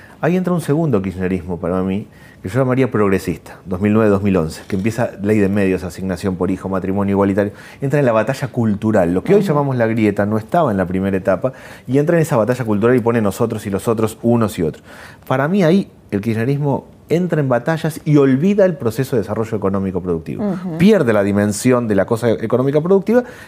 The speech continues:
Speaker 1: y entra en la batalla cultural. Cuando gana Cristina en el dos mil once, de en adelante, entra en la etapa yo llamaría fundacional. Dice, "Bueno, vamos a refundar la justicia, el tipo de
Speaker 2: Ujú.
Speaker 1: cambio".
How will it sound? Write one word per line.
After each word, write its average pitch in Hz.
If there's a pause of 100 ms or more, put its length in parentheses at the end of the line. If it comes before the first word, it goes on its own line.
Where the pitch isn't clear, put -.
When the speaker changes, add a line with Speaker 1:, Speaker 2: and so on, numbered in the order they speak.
(100)
Speaker 1:
y 127
entra 139
en 123
la 107
batalla 101
cultural. 87 (520)
Cuando 135
gana 175
Cristina 156
en -
el 131
dos 127
mil 156
once, 156 (100)
de 110
en 117
adelante, 170
entra 135
en 131
la 120
etapa 127
yo 123
llamaría 110
fundacional. 117
Dice, 95
"Bueno, 90
vamos 98
a -
refundar 95
la 95
justicia, 95
el 82
tipo 101
de 107
Speaker 2:
Ujú. 107
Speaker 1:
cambio". 117